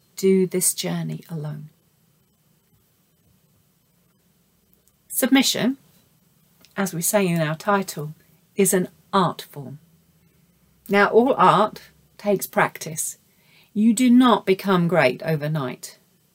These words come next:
An art suggests the creation of something beautiful or meaningful using our skill or our imagination. And that is what we do when we submit. We create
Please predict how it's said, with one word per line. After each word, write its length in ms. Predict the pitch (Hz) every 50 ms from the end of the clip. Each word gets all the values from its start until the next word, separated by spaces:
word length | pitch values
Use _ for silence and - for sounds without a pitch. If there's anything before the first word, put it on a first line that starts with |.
| _ _ _ _ _ _ _ _ _ _ _ _ _
An 160 | - 185 180 -
art 460 | - 170 156 160 190 - - - - - _ _ _
suggests 720 | - - - 190 180 - 208 202 214 - - - - - - - - - - _ _
the 100 | - 226
creation 880 | 226 - - 254 269 269 277 277 269 240 - - - 180 147 151 156
of 160 | 170 - 180 -
something 440 | - 233 226 226 220 233 214 214
beautiful 760 | 196 - 208 220 220 202 - 202 190 - - 165 156 151 160
or 100 | 165 175
meaningful 800 | 180 190 214 240 240 233 214 202 190 185 - - - - - - - - - - _ _
using 480 | _ 196 208 202 208 196 220 202 196 202
our 340 | 185 180 165 165 160 - -
skill 520 | - - - - 254 247 220 208 185 151
or 140 | 147 151 160
our 220 | 165 170 180 185
imagination. 960 | 185 190 190 190 180 - 190 190 208 220 220 202 - - - 147 - 76 - - _ _ _ _ _ _ _ _ _ _ _ _ _ _ _ _ _ _ _ _ _ _ _
And 200 | 233 233 233 240
that 240 | 262 302 349 370 - _ _ _ _ _ _ _ _ _ _
is 180 | - 202 - -
what 160 | 208 202 190
we 100 | 190 180
do 360 | - - 240 262 262 262 254
when 180 | 240 247 233 220
we 120 | 226 226
submit. 460 | 220 - 190 190 180 151 135 123 - - _ _ _ _ _ _ _ _ _ _ _ _ _ _ -
We 100 | 185 185
create 880 | 190 - - - 202 196 202 220 233 247 262 254 240 - - - -